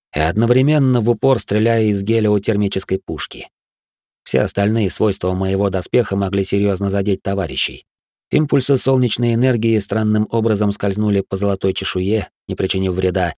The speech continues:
а сквозь инфразвуковую огненную волну Гор пробежал, даже не заметив. Дальше в ход вступило моё волновое поле,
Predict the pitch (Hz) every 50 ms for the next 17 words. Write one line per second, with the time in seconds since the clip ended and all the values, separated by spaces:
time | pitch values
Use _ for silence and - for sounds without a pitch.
0 | _ _ - 95 90 - - 107 110 110 - - - 113 113 104 - 104 101 101
1 | 104 98 104 101 98 107 107 104 101 - 107 98 101 101 98 98 98 95 92 98
2 | 92 95 98 107 113 117 - _ _ _ - 113 127 123 110 117 113 110 120 110
3 | 110 131 123 117 107 113 113 107 113 110 107 104 117 117 113 101 85 - 82 71
4 | - - _ _ _ _ _ _ _ _ _ _ - 80 90 110 120 - - 143
5 | 120 - - 123 120 - - - 131 113 - 120 120 117 117 113 110 107 113 117
6 | 110 110 110 107 107 107 101 104 101 104 101 - 95 85 78 73 76 71